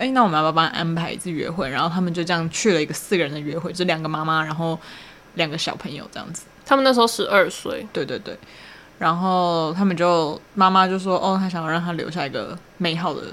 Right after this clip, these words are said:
Speaker 1: 回忆这样子。”然后他们就一家就移民去了加拿大。她中间其实没有描述太多过程，总之她最后是到了纽约，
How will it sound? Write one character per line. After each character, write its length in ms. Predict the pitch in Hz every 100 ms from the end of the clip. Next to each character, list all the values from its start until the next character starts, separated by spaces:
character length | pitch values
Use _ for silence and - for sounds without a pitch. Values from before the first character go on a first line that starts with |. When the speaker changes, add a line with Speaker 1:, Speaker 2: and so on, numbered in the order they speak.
| -
Speaker 1:
回 200 | - 143
忆 200 | 156 160 -
这 80 |
样 80 | 160 147 175
子。” 80 | - 156
然 100 | 156
后 60 |
他 80 | 160
们 80 | 165
就 260 | 165 160 160 - - -
一 100 | 202
家 400 | 185 156 151 160
就 260 | 170 170 151 - 190
移 140 | 180 175
民 200 | 170 165
去 220 | - 180
了 80 | 139
加 160 | 143
拿 160 | 139 226
大。 180 | - 220 -
她 100 | 370
中 160 | 370 392
间 140 | 403
其 80 | 320
实 80 | 220
没 140 | 196
有 100 | 202
描 200 | 165 139
述 120 | 156
太 140 | 180 185
多 120 | 160
过 160 | 151 151
程， 200 | 135 127
总 200 | 131 165
之 200 | 202 214
她 340 | 202 220 214 214 - -
最 200 | - 233
后 180 | 220 208
是 100 | 202
到 260 | 196 196 156
了 340 | 127 87 117 - - -
纽 240 | 180 139 143
约， 280 | 160 160